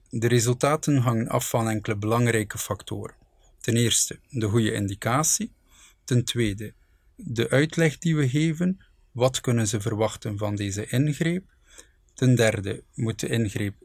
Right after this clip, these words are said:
correct uitgevoerd worden? En als laatste hebben we de patiënt. De patiënt dient goed gemotiveerd te zijn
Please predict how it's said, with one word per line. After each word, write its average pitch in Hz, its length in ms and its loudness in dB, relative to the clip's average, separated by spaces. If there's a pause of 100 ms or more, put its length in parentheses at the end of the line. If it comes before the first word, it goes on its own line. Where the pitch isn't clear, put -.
correct 110 420 -2
uitgevoerd 135 800 -4
worden? 147 500 -6 (440)
En 113 140 -2
als 101 180 -2
laatste 120 580 0 (200)
hebben 107 300 -4
we 107 80 -2
de 104 100 -2
patiënt. 107 760 -2 (280)
De - 120 -8
patiënt 123 760 2
dient 104 360 -6 (140)
goed - 260 -2
gemotiveerd 110 800 -2
te 151 100 -10
zijn 139 360 -6